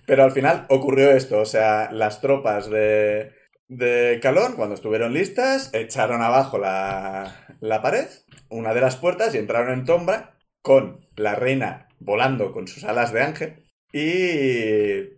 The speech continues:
bueno, entraron en Tromba y los civiles estaban avisados, así que se escondieron y solo quedaron los soldados de tal que ante esa tromba intentaron luchar, pero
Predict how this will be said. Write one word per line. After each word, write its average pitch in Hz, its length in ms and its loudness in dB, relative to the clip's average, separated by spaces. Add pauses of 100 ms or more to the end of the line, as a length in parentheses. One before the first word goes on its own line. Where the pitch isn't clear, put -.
bueno, 95 220 -14 (160)
entraron 110 560 -2
en 127 140 -10
Tromba 185 600 0
y 139 1040 -2 (320)
los 127 260 2
civiles 151 420 -2
estaban 143 280 0
avisados, 143 480 2
así 110 220 -6
que 117 80 -4
se 120 100 -10
escondieron 160 540 -2
y - 40 -8
solo 104 220 -8
quedaron 107 360 -4
los 95 120 -12
soldados 104 540 -4
de 113 540 -2
tal 143 280 -2
que 131 320 2
ante 104 360 -4
esa 110 520 -2
tromba 139 420 -6
intentaron 101 600 -10
luchar, 104 440 -6
pero 98 460 -14